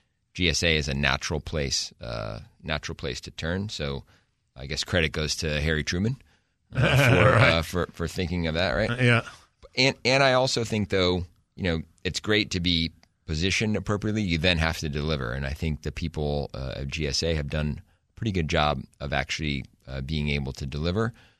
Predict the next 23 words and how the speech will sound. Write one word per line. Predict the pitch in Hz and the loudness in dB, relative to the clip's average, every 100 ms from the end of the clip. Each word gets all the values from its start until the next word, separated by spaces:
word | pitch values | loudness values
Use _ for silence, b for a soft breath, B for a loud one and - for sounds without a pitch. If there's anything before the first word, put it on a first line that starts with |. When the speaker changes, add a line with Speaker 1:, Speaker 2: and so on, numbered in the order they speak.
| b b | b b
Speaker 1:
show | - - 80 | -6 0 0
results, | 73 73 92 95 - - - _ _ _ | 0 2 2 2 -2 -10 -12 _ _ _
show | - 76 | -2 -2
benefit. | 73 85 92 - 120 - _ | 2 2 2 0 0 -2 _
And, | 69 69 69 65 _ _ | -8 -6 -6 -8 _ _
um, | 65 64 65 60 _ - | -10 -8 -8 -10 _ -10
you | |
know, | 69 | -6
I | 71 | -2
ha-, | 82 - | -2 0
I | |
had | 87 78 | 0 0
a | |
boss | 65 78 80 - - - _ _ _ _ | 2 2 4 2 -4 -10 _ _ _ _
one | - 78 | -4 -2
time | 71 80 76 | 0 0 0
in | 71 | -2
D | 71 76 | -2 -2
O | 69 | -2
D | 67 80 69 | -2 0 0
who | 65 71 | -4 -10
told | - 73 69 | -8 -6 -2
me, | 73 67 | -2 -4